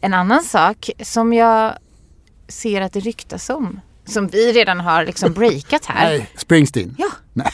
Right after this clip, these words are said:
Speaker 2: <laughs> Har han bokat Ullevi?
Speaker 1: Ja.
Speaker 2: Nej.
Speaker 1: Fem.
Speaker 2: Fem, sex konserter, fem.
Speaker 1: Fem måste han väl göra för att klå Håkan, eller?
Speaker 2: Men det är inte sant.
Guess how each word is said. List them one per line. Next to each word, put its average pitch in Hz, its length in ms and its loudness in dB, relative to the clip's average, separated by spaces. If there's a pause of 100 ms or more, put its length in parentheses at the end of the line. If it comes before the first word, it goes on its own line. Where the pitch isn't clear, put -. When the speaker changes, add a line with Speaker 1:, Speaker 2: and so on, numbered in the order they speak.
Speaker 2:
<laughs> - 1500 -6
Har 170 100 4
han 190 120 4
bokat 175 340 0
Ullevi? 143 360 4 (120)
Speaker 1:
Ja. - 140 -10 (260)
Speaker 2:
Nej. 135 340 4
Speaker 1:
Fem. 233 320 2 (600)
Speaker 2:
Fem, 165 420 2
sex - 320 0 (200)
konserter, 151 320 2
fem. 117 300 2 (300)
Speaker 1:
Fem 233 200 -2 (100)
måste 175 200 -12
han 165 60 -8
väl 165 100 -8
göra 151 280 -4 (520)
för - 140 -8
att 175 100 -6
klå 185 240 -6
Håkan, 170 440 -6
eller? 190 280 -8
Speaker 2:
Men 180 120 6
det 202 40 4
är - 20 4
inte 170 160 0
sant. 110 400 2